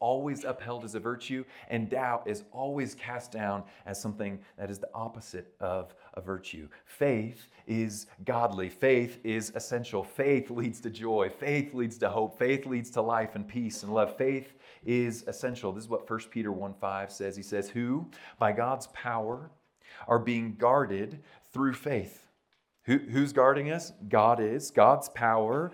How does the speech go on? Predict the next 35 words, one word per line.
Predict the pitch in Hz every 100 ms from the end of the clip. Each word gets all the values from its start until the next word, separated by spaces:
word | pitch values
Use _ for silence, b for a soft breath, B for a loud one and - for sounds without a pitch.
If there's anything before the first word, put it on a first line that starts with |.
| B B
And | 110
we | 120
are | 147
being | 151 151
guarded | 123 139 147 -
through | 143 127
what? | 151 - 120
Through | 131 139
faith. | - 139 113 92 - _ _ _ _ b b b b
For | - 117
a |
salvation | 113 123 117 120 127 127 135 123
ready | 110 127
to | 135 127
be |
revealed | 135 120 107 104 104 -
in | 107
the |
last | 101 98 98 -
time. | 90 80 76 _ _ _ _ _ _ _ _ _ _ _ _ _ _ _ B B B -
Who | 127
by | 123
God's | 131 147 143
power | 131 123 123 127
are | 110
being | 107
guarded | 107 113 117
through | 120
faith | 110 104
for | 107
salvation, | 101 104 101 95 95 90 B -
sorry, | 87 82
ready | 107 113 113
to | 110
be | 98 98 95